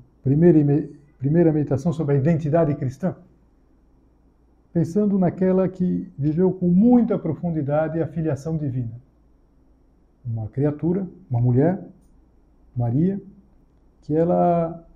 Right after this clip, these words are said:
viveu uma relação toda especial com a Santíssima Trindade. Ela é filha de Deus Pai, mãe de Deus Filho, esposa de Deus Espírito Santo. E, e ela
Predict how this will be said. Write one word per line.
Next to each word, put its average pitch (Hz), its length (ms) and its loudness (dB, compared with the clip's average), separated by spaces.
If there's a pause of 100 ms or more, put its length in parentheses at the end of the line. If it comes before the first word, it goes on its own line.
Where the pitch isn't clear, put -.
(140)
viveu 165 880 2 (100)
uma 160 180 0
relação 190 580 2 (280)
toda 240 220 2
especial 185 500 2
com 202 80 2
a 180 40 2
Santíssima 180 480 0
Trindade. 139 500 -2 (920)
Ela 131 400 0
é 135 240 -2 (480)
filha 165 420 0
de 131 120 0
Deus 143 240 0
Pai, 180 420 2 (760)
mãe 175 300 4
de 160 100 0
Deus 151 240 0
Filho, 214 240 -4
esposa 190 460 0
de 175 80 -4
Deus 170 220 -2
Espírito 175 480 -6
Santo. - 420 -8 (1200)
E, 175 540 0 (300)
e 196 100 0
ela 240 640 4